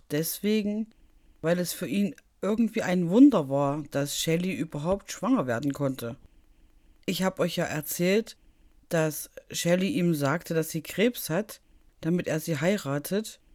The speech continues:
Und bei dieser Lüge ist sie auch tatsächlich all die Jahre geblieben.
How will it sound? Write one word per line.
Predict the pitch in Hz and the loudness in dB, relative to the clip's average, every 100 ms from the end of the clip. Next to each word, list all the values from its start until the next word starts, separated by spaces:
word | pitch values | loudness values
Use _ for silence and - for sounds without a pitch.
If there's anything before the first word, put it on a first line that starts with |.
| _ _ - _ _ _ - | _ _ -20 _ _ _ -2
Und | 185 170 | 0 4
bei | 180 | 4
dieser | 190 190 170 | 4 2 2
Lüge | 165 220 208 | 4 2 2
ist | 196 180 - | 2 0 -2
sie | 180 | 0
auch | 135 - | 0 -2
tatsächlich | - 175 180 - 196 180 208 190 - | -4 -2 -2 -2 -4 -2 -4 -6 -2
all | 165 | 0
die | 170 170 | 0 2
Jahre | 151 175 | 2 2
geblieben. | 175 160 160 170 196 262 | -2 -2 -2 0 0 0